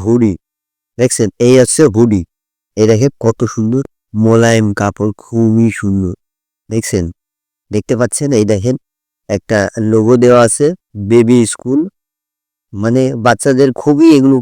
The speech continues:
পছন্দ হবে, ঠিক আছে? এই দেখেন হাতা, ছোট বাচ্চাদের জন্য তো খুবই সফট কাপড়গুলো। এ-, এটা চেন সিস্টেম আছে, এই যে চেন। এই দেখেন ভিতরে পার্টটা আমি দেখাই দিচ্ছি। এই দেখেন, দেখ, একেবারে নিখুঁত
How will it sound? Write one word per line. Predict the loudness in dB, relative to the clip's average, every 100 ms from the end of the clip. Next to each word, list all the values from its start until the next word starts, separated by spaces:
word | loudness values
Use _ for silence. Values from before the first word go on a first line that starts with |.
| -2
পছন্দ | -4 -4 -2
হবে, | -2 -4
ঠিক | -4 -2 -2
আছে? | -4 -14 _ _ _ _ _ _
এই | -4 -2
দেখেন | -2 -4 -6
হাতা, | -6 -8 -8 _ _ _ -14
ছোট | -8 -2
বাচ্চাদের | 0 0 0 0 0 0
জন্য | 0 0 -2 -2
তো | -4 -6 _ _ _ _ -10
খুবই | -4 0 0 0
সফট | 0 -2 -2
কাপড়গুলো। | -4 0 0 0 0 0 -2 _ _ _ _ _
এ-, | -6 -6 _ -8
এটা | -4 -2
চেন | 0 -2 0
সিস্টেম | -4 -2 0 0
আছে, | 0 0
এই | 0 -2
যে | -6
চেন। | -4 -4 -6 -14 _ _ _ -6
এই | -2
দেখেন | 0 0 -2
ভিতরে | -2 -2 0
পার্টটা | 0 0 0
আমি | 2 0
দেখাই | 0 -2
দিচ্ছি। | -2 -4 -6 -8 _ _
এই | -2 0 0
দেখেন, | -4 -8 -8
দেখ, | -8 _ -4 0
একেবারে | 0 0 0 2 2 2
নিখুঁত | 0 0 0 0